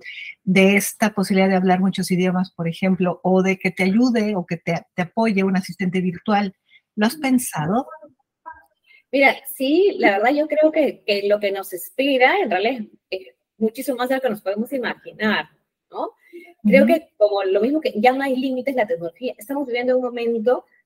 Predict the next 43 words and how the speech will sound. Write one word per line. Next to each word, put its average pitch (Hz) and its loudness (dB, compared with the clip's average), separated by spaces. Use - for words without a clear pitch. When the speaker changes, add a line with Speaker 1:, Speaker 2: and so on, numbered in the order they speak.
Speaker 2:
donde 196 2
la 190 2
tecnología 175 -4
está - -6
avanzando 262 0
de 214 2
tal 240 0
manera 240 -4
Speaker 1:
Ujú. 220 0
Speaker 2:
que, 214 6
eh, 190 0
ya 247 4
va 262 8
un 277 -2
poquito 254 -2
más 262 -2
allá 254 2
de 269 -2
lo 269 -2
que 196 -4
te, 170 -8
te - -14
puedas 240 4
e-, 175 2
esperar, 185 -2
¿no? 294 -6
Lo 214 2
que 208 2
tú 240 2
decías, 277 0
por 214 -4
ejemplo, 220 0
de 170 0
yo, 233 4
yo 208 2
hablo 226 2
dos 214 -2
idiomas, 208 2
ahí 175 -2
más 214 -2
o 220 -4
menos, - -6
¿no? 175 -6